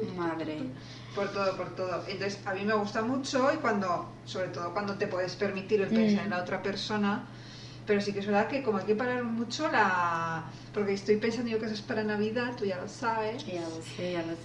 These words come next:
Speaker 2: sé.
Speaker 1: Y pienso algo que digo, "Buah, esta idea es súper chula", la hago y digo, "Se va a quedar en poca-",
Speaker 2: Ya.
Speaker 1: van a pensar,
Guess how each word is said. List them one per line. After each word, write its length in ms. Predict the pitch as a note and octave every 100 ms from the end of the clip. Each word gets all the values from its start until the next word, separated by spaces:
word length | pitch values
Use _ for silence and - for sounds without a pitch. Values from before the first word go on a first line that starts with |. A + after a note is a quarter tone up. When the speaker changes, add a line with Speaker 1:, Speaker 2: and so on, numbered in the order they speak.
| -
Speaker 2:
sé. 60 | C#4
Speaker 1:
Y 640 | C#4 C4+ B3 A#3+ A#3 A#3 A#3
pienso 280 | B3+ C4+ D#4
algo 180 | E4+
que 80 | E4
digo, 200 | C#4 A3+
"Buah, 260 | A3 D#4 E4
esta 180 | - E4+
idea 160 | F#4+ F#4+
es 60 |
súper 320 | D#4 C4+ B3+ -
chula", 420 | C4+ A#3 G3+ - E3+
la 160 | F3
hago 280 | A3 D4 G4+ - - - - -
y 100 | A3+
digo, 300 | G3+ - - - - - - - - - - - - - -
"Se 160 | - C#4
va 80 | B3+
a 80 | -
quedar 460 | G3+ F#3 F3 - G#3+
en 100 | G3+
poca-", 240 | G3+ G3+
Speaker 2:
Ya. 80 | G#3
Speaker 1:
van 100 | A3+
a 80 | A3+
pensar, 760 | A#3+ A3 G3+ G#3 F#3+ G3 C4